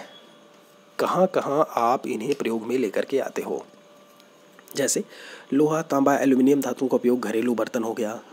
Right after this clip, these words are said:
कारखाने, उपकरण बनाने में। अभी बीच में भी मैं आपको भौतिक गुणों के साथ में सब बताता आया हूँ, लेकिन यहाँ पर हम इकट्ठे बात कर लेते हैं यहाँ पे, ठीक है।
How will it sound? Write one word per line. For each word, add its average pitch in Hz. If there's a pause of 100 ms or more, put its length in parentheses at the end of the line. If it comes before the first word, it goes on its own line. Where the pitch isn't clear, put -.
(120)
कारखाने, 123
उपकरण 120
बनाने 110
में। 113
अभी 202
बीच 196
में 220
भी 214
मैं 208
आपको 160
भौतिक 147
गुणों 147
के 147
साथ 135
में 151
सब 143
बताता 120
आया 90
हूँ, 98 (560)
लेकिन 135
यहाँ 139
पर 147
हम 143
इकट्ठे 120
बात 160
कर 156
लेते 151
हैं 156
यहाँ 151
पे, 233 (260)
ठीक 156
है। 190